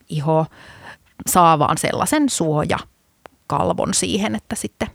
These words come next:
kosteus pysyy ihossa. Mut toki sit, jos on vaikka atooppinen vauva, niin sitten voi laittaa jotain muuta, että saa myös sitten niitä semmosia ravintoja ja rasvahappoja. Mut vartalolle erittäin hyvä, ja totta kai hiuksiinkin voi laittaa sitten ja muuta, mutta,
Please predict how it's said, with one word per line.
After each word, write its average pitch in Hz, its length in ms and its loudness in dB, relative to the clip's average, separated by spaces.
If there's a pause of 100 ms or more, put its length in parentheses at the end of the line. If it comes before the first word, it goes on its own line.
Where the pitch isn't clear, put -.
(260)
kosteus - 420 -4
pysyy 208 360 -4
ihossa. - 400 -4
Mut 185 120 -4
toki 202 240 -2
sit, - 200 -4
jos 170 140 -4
on 170 80 -2
vaikka - 220 -4
atooppinen 285 520 2
vauva, 262 280 6
niin 277 160 2
sitten 214 340 -2
voi 175 160 0 (580)
laittaa 160 320 -2
jotain 151 260 -2
muuta, - 320 -2
että - 200 -8
saa - 140 -4
myös - 200 -6
sitten - 240 -8
niitä - 120 -8
semmosia 208 260 -6
ravintoja 196 520 -8 (120)
ja - 80 -18 (420)
rasvahappoja. - 640 -6 (800)
Mut - 160 -2
vartalolle 233 500 4 (560)
erittäin 247 420 -2
hyvä, 311 160 4
ja 302 80 4
totta - 200 -6
kai 277 160 2
hiuksiinkin 202 440 -2
voi 160 120 2
laittaa - 260 -4
sitten - 320 -8
ja 202 40 -4
muuta, 220 240 -4
mutta, 226 220 -8